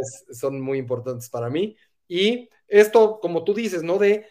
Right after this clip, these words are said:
siempre tratar todos los días de ser mejores, o sea, ¿qué hice ayer? No importa, pero ¿cómo puedo darle un poco la vuelta para ser mejor hoy? Creo que es algo importantísimo. Muchas veces nos basamos como en cuestiones materiales, cuestiones económicas, de trabajo, etcétera,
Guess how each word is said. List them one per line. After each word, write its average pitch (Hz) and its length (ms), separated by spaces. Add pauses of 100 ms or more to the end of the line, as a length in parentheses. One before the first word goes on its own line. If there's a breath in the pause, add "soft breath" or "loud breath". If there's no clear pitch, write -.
(100 soft breath)
siempre 254 360
tratar 240 340
todos 262 140
los 220 100
días 214 180
de 220 60
ser 208 160
mejores, 190 440
o 160 60
sea, 165 280 (580 soft breath)
¿qué 262 100
hice 294 300
ayer? 180 580
No 185 140
importa, 214 460
pero 156 200
¿cómo 285 300
puedo 208 300
darle 185 260
un 180 80
poco 180 220
la 151 100
vuelta 135 420
para 131 220
ser 151 240
mejor 135 400
hoy? 120 200 (280)
Creo 202 140
que 240 80
es 233 100
algo 214 300
importantísimo. 147 800
Muchas 190 320
veces 196 240
nos 156 160
basamos 160 500 (320 soft breath)
como 139 240
en 127 180 (200 soft breath)
cuestiones 151 400
materiales, 156 680
cuestiones 139 400
económicas, 156 720
de 123 100
trabajo, 156 560
etcétera, 160 460